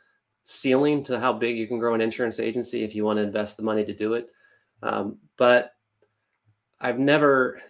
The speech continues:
the th-, the thing I'm learning how to do is be a leader.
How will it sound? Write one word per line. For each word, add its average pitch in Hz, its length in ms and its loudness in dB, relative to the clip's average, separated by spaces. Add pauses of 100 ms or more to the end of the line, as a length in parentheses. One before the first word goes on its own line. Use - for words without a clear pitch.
the 135 80 -2
th-, - 540 -20 (200)
the - 80 -14
thing 156 180 0
I'm 120 140 2
learning 135 240 4
how 120 160 2
to 127 100 2
do 113 180 0
is 107 120 0
be 110 180 -2
a 107 80 0
leader. 120 480 -4